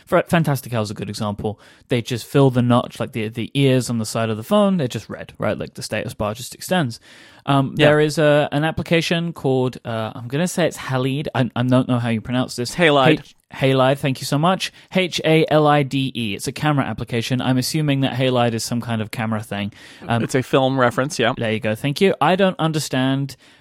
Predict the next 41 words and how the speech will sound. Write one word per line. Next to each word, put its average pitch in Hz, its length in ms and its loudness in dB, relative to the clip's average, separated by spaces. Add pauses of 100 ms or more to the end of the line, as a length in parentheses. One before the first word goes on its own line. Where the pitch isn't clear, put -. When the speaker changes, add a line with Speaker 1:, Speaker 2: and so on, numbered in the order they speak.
(100)
Speaker 1:
uh, 120 160 4
professional 127 540 -2
camera 143 440 0
apps, 175 260 -2
so - 280 0
I 127 80 4
downloaded 160 560 2
this 139 160 -4
app, 151 300 -2
and 120 120 2
I, 120 280 2 (340)
uh, 123 160 0
I 120 100 0
didn't 147 300 -4
know 147 160 4
what 139 140 4
I 120 100 2
was 117 180 -2
doing, 254 440 2 (260)
um, 123 480 2
but 139 140 4
it 135 100 0
looks - 240 0
very 156 220 4
powerful. 120 540 -2
But 123 180 -6
what 160 140 2
this 180 160 -2
application 147 500 -2
is 123 100 -4
doing, 160 460 0 (200)
it's - 140 -6
putting 185 400 0
some, 156 640 -2
uh, 110 720 -4
like, - 260 -6
f-, - 220 -20
I 127 80 -4
think 139 260 -4
it's, - 140 -8
like, 113 100 -4